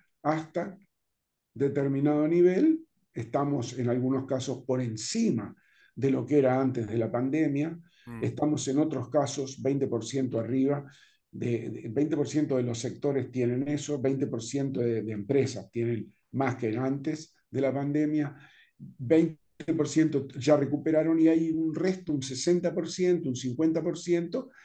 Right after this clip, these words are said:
Speaker 1: que está un uno y medio, dos por ciento por debajo de lo que era la pandemia.
Speaker 2: Claro.
Speaker 1: Con la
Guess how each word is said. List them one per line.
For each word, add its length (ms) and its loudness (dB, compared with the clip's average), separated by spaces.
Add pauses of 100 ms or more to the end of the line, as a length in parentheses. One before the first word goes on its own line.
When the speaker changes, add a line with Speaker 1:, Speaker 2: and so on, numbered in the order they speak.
(200)
Speaker 1:
que 100 2
está 260 2
un 160 6
uno 500 4
y 120 4
medio, 440 4
dos 220 -2
por 120 -6
ciento 400 -2
por 160 -2
debajo 440 -4
de 60 0
lo 120 -4
que 120 -6
era 100 -4
la 120 -8
pandemia. 460 -20 (340)
Speaker 2:
Claro. 220 -10 (100)
Speaker 1:
Con 300 4
la 220 2